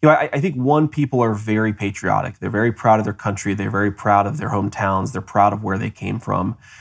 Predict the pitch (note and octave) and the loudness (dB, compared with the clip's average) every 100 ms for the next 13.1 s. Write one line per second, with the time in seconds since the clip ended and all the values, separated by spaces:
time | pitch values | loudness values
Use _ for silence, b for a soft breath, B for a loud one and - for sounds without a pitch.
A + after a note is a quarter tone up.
0 | B _ A2 G#2+ G#2 B2+ F3 E3 B2 G#2 | B _ 2 2 4 4 4 4 0 -2
1 | G#2 G#2 A2+ A#2+ C#3 C#3+ - G#2+ G2+ A2 | -2 0 2 2 2 -2 -8 -6 -2 0
2 | A2 G2 G#2+ G#2 G2 F#2+ G2 A#2 G#2 G2+ | 0 0 0 0 0 -2 -6 -6 -4 -4
3 | G#2+ - D3+ C3 - A2+ G#2+ - G#2+ G2 | -4 0 2 2 0 0 0 0 -2 -4
4 | - A2+ A2 G#2 G#2+ A2+ - - G#2 F#2+ | -4 -4 -2 -4 -2 -2 -2 -4 -4 2
5 | G2+ - A#2+ G#2+ G#2 A#2 C3 C3+ - - | 2 2 0 0 -2 0 2 0 0 -6
6 | A2 G#2+ G#2+ G2+ G2 A2 G2+ G2+ - F#2+ | -4 -2 0 0 -2 -2 -2 -2 -4 -6
7 | - A2 A2 A2 G2+ B B B _ A2+ | -4 -2 0 0 -2 B B B _ -4
8 | - - D3 B2 G#2+ G#2 G#2 G#2 G#2 G#2+ | -4 0 0 4 2 2 2 2 -2 -2
9 | G#2 G#2 G#2 G#2+ A2 A#2 D#2 - A#2+ A2+ | 2 2 2 0 0 -2 -6 -4 -2 0
10 | A#2 G#2+ A2 A2 A2 A2 G#2+ G#2+ - G#2 | -2 0 2 2 4 0 2 -2 -2 -2
11 | G#2 G#2+ G#2 G#2 G#2+ G#2 G#2+ A2 G#2 G2+ | -2 -2 -2 -2 0 0 -2 -2 -2 0
12 | A2 G#2 B B B B B B2+ B2 B2 | 0 -2 B B B B B 2 4 4